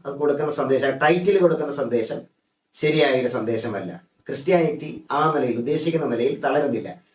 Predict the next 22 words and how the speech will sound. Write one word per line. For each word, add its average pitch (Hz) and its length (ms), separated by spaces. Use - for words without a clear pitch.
വെസ്റ്റേൺ 220 560
കൺട്രീസിൽ 175 680
ക്രിസ്ത്യാനിറ്റി 147 760
അല്പം 139 360
പിറകോട്ട് 135 440
പോകുന്നുണ്ട് 147 580
എന്നുള്ള 180 280
സത്യമാണെങ്കിൽ 123 800
തന്നെയും, 104 380
ഇസ്ലാമിക 131 560
രാജ്യങ്ങളിലും, 110 760
ആ, 123 180
ലാറ്റിൻ 160 420
അമേരിക്കൻ 120 460
രാജ്യങ്ങളിലും, 110 680
ചൈന 180 380
പോലുള്ള 139 300
രാജ്യങ്ങളിലും 110 640
ക്രിസ്ത്യാനിറ്റി 113 580
മുന്നോട്ട് 117 760
തന്നെയാണ് 104 480
പോകുന്നത്. 92 460